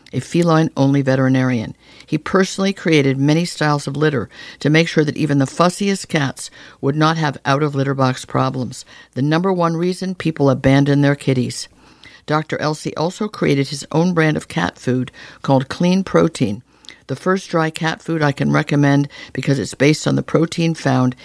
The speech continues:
in a cat's natural prey. Doctor Elsey's is also the founding and continuing sponsor of my New York Cat Film Festival,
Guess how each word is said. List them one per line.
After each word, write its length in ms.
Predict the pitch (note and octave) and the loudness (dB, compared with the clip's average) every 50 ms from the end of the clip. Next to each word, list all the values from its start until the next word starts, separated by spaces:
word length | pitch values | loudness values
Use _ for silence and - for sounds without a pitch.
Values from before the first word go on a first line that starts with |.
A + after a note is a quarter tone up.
| - - - | -20 -12 -6
in 100 | C3+ C3 | -4 -4
a 60 | C3+ | -4
cat's 400 | C3 - D3+ C3 - - - - | -4 -6 -6 -6 -6 -6 -6 -2
natural 500 | B2+ C3 B2+ C3+ - - B2+ B2+ B2+ A#2+ | 0 0 0 -2 -4 -4 -2 -2 -2 -2
prey. 420 | B2 - - C3+ C3 B2 F#2 D2 - _ _ _ _ _ _ - - - - _ _ | -4 -2 0 0 2 0 -2 -6 -10 _ _ _ _ _ _ -20 -20 -20 -20 _ _
Doctor 320 | C#3 C3+ C#3 - - C#3 | -2 -2 -2 -2 -4 -2
Elsey's 340 | - D3 D3 - - C#3+ C#3 | -2 -2 -2 -4 -6 -8 -8
is 140 | C3+ B2+ - | -6 -2 0
also 300 | E3 F#3 F#3+ - - B2 | 0 -2 0 -2 -2 -4
the 100 | B2 B2 | -4 -4
founding 400 | - - D#3 E3 F3 F3 F3 F3 - | -2 0 0 0 2 0 -2 -2 -2
and 160 | D#3 - C#3 | -4 -4 -4
continuing 580 | - - B2 C3 - G3+ G#3+ A3+ G#3+ F3 C#3+ B2+ | -4 -4 -4 -2 0 2 2 2 2 0 -2 -4
sponsor 580 | - - - B2+ B2 B2+ B2+ - C3 C3 C3 C3 - - - - - - - | -6 -6 -2 0 0 0 0 -2 -2 -2 -2 -4 -10 -20 -20 -20 -20 -16 -10
of 160 | - C#3 - - | -8 -8 -2 0
my 120 | C#3+ D3 | 0 2
New 120 | D3 C#3+ | 2 0
York 320 | C3+ C3+ C3 C3 C3 - _ | 0 -2 -2 -4 -6 -8 _
Cat 300 | - D#3+ D#3+ D#3 - - | -2 -2 -2 -2 -2 -2
Film 240 | - - A2+ G#2+ - | 0 0 0 0 -2
Festival, 640 | - - G2+ A2+ - - - - A2 - - - | -2 -2 -2 -2 -2 -4 -6 -4 -2 -2 -4 -4